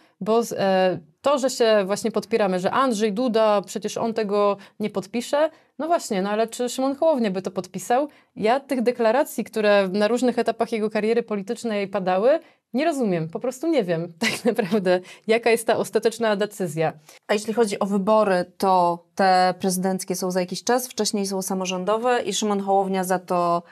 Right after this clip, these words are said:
Speaker 2: e, w tej sprawie bardzo jasno i nie unikając, e, odpowiedzi, powiedział, że sprawę aborcji chce przesunąć, e, na później,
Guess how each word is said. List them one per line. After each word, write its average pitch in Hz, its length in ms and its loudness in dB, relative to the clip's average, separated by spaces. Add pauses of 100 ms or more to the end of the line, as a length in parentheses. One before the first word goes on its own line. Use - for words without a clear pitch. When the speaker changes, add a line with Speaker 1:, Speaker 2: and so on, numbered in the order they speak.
(260)
Speaker 2:
e, 170 200 -4
w - 80 -14
tej 302 180 2
sprawie 202 720 0
bardzo 247 500 2
jasno 175 500 -2
i 170 220 -6
nie 220 260 4
unikając, 175 920 0
e, 165 480 -4
odpowiedzi, 240 580 -4
powiedział, 220 500 -2
że 190 300 0
sprawę 190 360 -6
aborcji 175 420 -8
chce 175 400 -6
przesunąć, 220 840 -2
e, 175 180 -4
na 170 120 -6
później, 240 460 -4